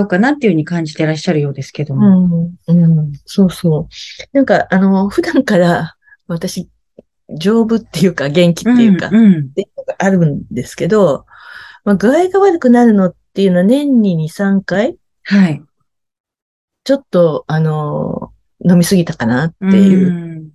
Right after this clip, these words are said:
Speaker 2: 日の翌日が、まあ、いわゆる一般的に二日酔い。
Speaker 1: うん。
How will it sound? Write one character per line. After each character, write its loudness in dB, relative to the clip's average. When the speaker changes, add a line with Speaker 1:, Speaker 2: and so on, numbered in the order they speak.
Speaker 2:
日 2
の 2
翌 -2
日 -2
が、 0
ま 2
あ、 2
い 2
わ 0
ゆ 2
る -6
一 -16
般 -8
的 -10
に -8
二 -12
日 -6
酔 -4
い。 -8
Speaker 1:
う 2
ん。 0